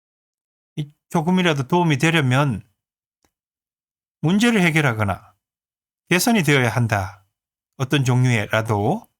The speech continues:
뭐 그런 뜻을 가지겠습니다. 먼저 preferably a measurable one. Some sort라는 게 어떤 종류인데 preferably, if possible,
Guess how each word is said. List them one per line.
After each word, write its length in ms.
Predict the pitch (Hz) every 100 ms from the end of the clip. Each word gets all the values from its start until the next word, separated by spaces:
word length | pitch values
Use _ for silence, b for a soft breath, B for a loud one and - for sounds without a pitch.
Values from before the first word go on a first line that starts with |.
| -
뭐 140 | 180
그런 420 | - 190 180 147 - _ _ _ _ _ _ _ _ _ _ _ _
뜻을 240 | - 160 180
가지겠습니다. 840 | 143 139 135 - 110 101 87 - _ _ _ _ _ _ _
먼저 260 | 165 165
preferably 640 | 143 233 233 160 151 131 135
a 60 | 156
measurable 680 | 151 170 196 202 175 139 127
one. 200 | 117 95 - _ _ _ _ _ _ _ _ _ _ -
Some 320 | 139 - 214
sort라는 760 | 226 214 185 185 - 151 135 120
게 180 | 117
어떤 340 | 110 160 220 220
종류인데 720 | 185 165 151 139 120 139 180 _ _ _ _ _ _
preferably, 680 | 220 240 196 151 131 120
if 200 | 139 143
possible, 640 | 180 226 233 - 185 143 110